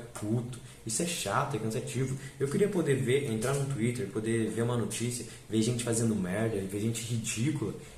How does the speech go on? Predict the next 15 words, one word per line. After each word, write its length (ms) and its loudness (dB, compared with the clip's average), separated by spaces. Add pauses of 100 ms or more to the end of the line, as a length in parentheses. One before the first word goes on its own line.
(600)
e 80 2
ficar 160 6
feliz 460 2
e 80 -2
dar 100 2
risada, 420 2
tá 120 -8
ligado? 320 -4 (280)
E 520 0
achar 200 0
graça, 540 0
mas 180 -6
eu 60 2
fico 200 0
puto. 300 2